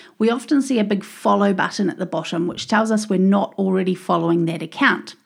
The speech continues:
So when we create Reels, our purpose is to introduce ourselves to mostly a brand new audience.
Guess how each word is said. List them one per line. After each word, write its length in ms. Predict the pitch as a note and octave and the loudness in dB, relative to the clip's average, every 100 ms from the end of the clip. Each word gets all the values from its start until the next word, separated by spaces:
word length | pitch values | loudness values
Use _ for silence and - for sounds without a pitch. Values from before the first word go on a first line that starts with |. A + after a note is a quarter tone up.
| _ - - - - | _ -20 -20 -20 -20
So 460 | - - D#4 F3+ F#3+ | -6 0 2 2 2
when 460 | G#3 C#4 E4 F4+ | 2 4 6 6
we 160 | F4+ D#4+ | 4 0
create 440 | - D4+ B3+ A#3+ | 0 2 2 0
Reels, 540 | G3+ F3+ F#3 D#4 G4+ - - | -2 -2 0 -2 -4 -8 -6
our 180 | G3 G3+ | -4 -4
purpose 840 | - - C#4 D4+ G#3+ F#3 G#3+ - - | -6 -2 0 0 0 0 -4 -8 -2
is 240 | G#3+ G#3 | 0 0
to 180 | - G#3+ - | -4 -8 0
introduce 580 | D4+ E4 D#4 C4 C4 - | 2 4 2 0 0 0
ourselves 680 | G#3+ G#3+ F#3+ - D#4+ - - - - - - | 0 0 -2 -2 -2 -6 -18 -20 -20 -16 -6
to 180 | - G#3 | 2 4
mostly 720 | A3 C4+ F4+ F#4 G#3+ F#3+ F#3+ | 6 4 2 -2 -2 -2 -2
a 60 | F3+ | -6
brand 500 | D#3+ F3+ G#3+ A3 G#3+ | -8 -4 -2 4 4
new 180 | G3+ F#3+ | 4 2
audience. 640 | F3 E3+ E3 - - - | 0 -2 -2 -4 -6 -14